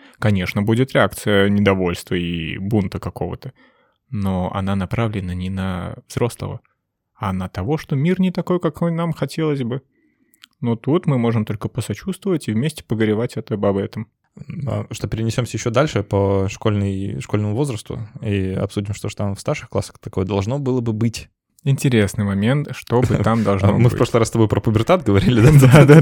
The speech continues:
Speaker 2: наверное, тут, наверное, стоит как-то пару слов сказать про то, чего у нас нет в школе, но могло было бы быть, про секс-просвет.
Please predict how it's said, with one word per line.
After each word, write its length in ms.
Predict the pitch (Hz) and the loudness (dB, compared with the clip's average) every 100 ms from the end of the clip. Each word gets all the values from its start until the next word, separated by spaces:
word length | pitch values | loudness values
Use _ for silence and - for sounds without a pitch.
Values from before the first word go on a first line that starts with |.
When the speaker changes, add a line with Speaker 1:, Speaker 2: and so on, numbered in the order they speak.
| 127 | 10
Speaker 2:
наверное, 380 | 135 143 135 156 - 175 - 247 202 | 10 8 6 2 0 -4 -6 -4 0
тут, 140 | 190 190 | 2 6
наверное, 320 | 160 160 139 | 6 6 4
стоит 340 | - 147 131 | 4 4 4
как-то 880 | 127 117 117 113 110 110 107 104 104 - | 2 2 4 4 6 6 4 4 2 2
пару 160 | 113 | 2
слов 180 | 107 107 | 2 0
сказать 300 | - 110 101 | 2 0 2
про 560 | 98 95 95 92 92 92 - | 2 4 4 4 2 0 0
то, 100 | 110 | -2
чего 240 | - 101 98 | 2 2 2
у 40 | |
нас 220 | 98 - | 2 2
нет 240 | 117 233 - | 2 2 0
в 60 | |
школе, 460 | - 110 95 95 - _ _ _ _ _ | 0 2 2 0 -6 _ _ _ _ _
но 120 | 101 | 2
могло 260 | 101 101 92 | 4 4 4
было 180 | 95 92 | 2 2
бы 120 | 101 | 0
быть, 360 | 101 - - - | -2 -4 -8 -4
про 420 | 104 98 95 95 | 2 4 4 2
секс-просвет. 640 | - 110 - 131 - - | -2 -6 -6 -6 -6 -6